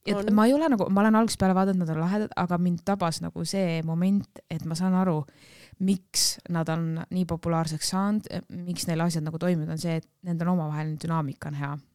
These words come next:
Speaker 1: Nagu hullult hästi sobivad, ma ei oska öelda, midagi nagu on nii hea match, vaata. Sest ma arvan, neid kooslusi, äh, mis toimivad teles või kus iganes on,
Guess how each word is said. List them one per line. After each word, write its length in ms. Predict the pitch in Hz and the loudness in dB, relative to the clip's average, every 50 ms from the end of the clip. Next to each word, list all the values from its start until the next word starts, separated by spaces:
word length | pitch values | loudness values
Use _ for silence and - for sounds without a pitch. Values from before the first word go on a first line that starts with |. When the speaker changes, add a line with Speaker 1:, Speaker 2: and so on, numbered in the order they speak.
| _ _ _ _ _ _ _ _ _ _ _ _ _ - | _ _ _ _ _ _ _ _ _ _ _ _ _ 0
Speaker 1:
Nagu 240 | 196 180 170 170 - - _ _ | 0 0 0 -2 -6 -8 _ _
hullult 340 | - 254 262 226 185 170 - | 0 4 6 6 6 4 2
hästi 260 | 160 175 - - 156 | 0 -2 -2 -4 -4
sobivad, 300 | 170 165 156 151 156 170 | -4 -4 -4 -4 -4 -2
ma 80 | 180 196 | -2 -2
ei 60 | 208 | -2
oska 180 | - - - 165 | -2 -2 -4 -4
öelda, 140 | 165 160 170 | -4 -2 -2
midagi 320 | 190 196 190 175 160 160 | -2 0 0 0 0 -2
nagu 240 | 151 160 160 165 165 | -4 -4 -4 -4 -4
on 120 | 170 175 | -4 -2
nii 280 | 180 190 202 196 190 165 | -2 0 2 2 2 2
hea 140 | 165 160 156 | 0 -2 -2
match, 340 | 160 165 165 - - - 160 | -2 -4 -6 -6 -8 -6 -6
vaata. 280 | 156 - - 143 - - - - - - - - - - - - - - - _ | -8 -8 -6 -8 -10 -10 -12 -18 -20 -20 -20 -20 -20 -20 -20 -20 -20 -20 -18 _
Sest 240 | - 190 180 - 196 | -4 -2 -2 2 4
ma 80 | 196 196 | 4 6
arvan, 280 | 214 220 220 196 170 165 | 6 6 4 4 2 2
neid 160 | 170 175 - | 0 0 -2
kooslusi, 600 | - - 226 214 180 160 151 151 151 151 156 156 156 143 - _ _ | 0 2 4 4 4 4 2 -2 -4 -4 -4 -4 -4 -6 -8 _ _
äh, 320 | _ - 160 175 180 165 165 | _ -8 -6 -4 -4 -2 -2
mis 300 | 170 175 180 170 - - - | 0 0 0 0 0 -2 0
toimivad 640 | - 180 175 175 185 208 240 262 294 311 311 - - - _ _ _ _ | 2 4 4 6 6 6 4 4 4 0 0 -4 -10 -14 _ _ _ _
teles 360 | 190 190 190 180 170 170 - | 0 2 2 2 2 0 0
või 120 | - 165 | -4 -4
kus 180 | 170 170 160 - | -4 -2 -2 0
iganes 300 | 180 180 165 160 156 - - | 0 0 0 -2 -2 -4 -4
on, 360 | - 185 175 180 208 226 254 | -2 0 0 2 2 2 2